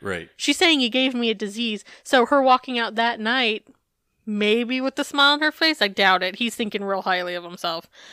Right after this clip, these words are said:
Speaker 2: But even then, it's like, that's not re-, that's not really relevant, sir.
Speaker 1: Yeah,
Speaker 2: But
Speaker 1: it's,
Speaker 2: whatever.
Speaker 1: it's
Speaker 2: Kind of funny, though, because despite Terry denying this claim up and down,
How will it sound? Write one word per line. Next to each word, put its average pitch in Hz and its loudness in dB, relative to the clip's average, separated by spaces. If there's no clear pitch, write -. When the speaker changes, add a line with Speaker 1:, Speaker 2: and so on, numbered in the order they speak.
Speaker 2:
But 226 4
even 262 2
then, 262 2
it's 226 -2
like, 226 0
that's - -6
not 403 4
re-, 349 -6
that's - -16
not 285 0
really 370 2
relevant, 370 2
sir. 277 2
Speaker 1:
Yeah, 104 -10
Speaker 2:
But 240 2
Speaker 1:
it's, - -10
Speaker 2:
whatever. 254 4
Speaker 1:
it's - -10
Speaker 2:
Kind 320 4
of 349 0
funny, 247 2
though, 220 2
because 226 0
despite 247 0
Terry 226 0
denying 208 -2
this 214 -6
claim 196 -6
up - -4
and 277 -4
down, 196 -2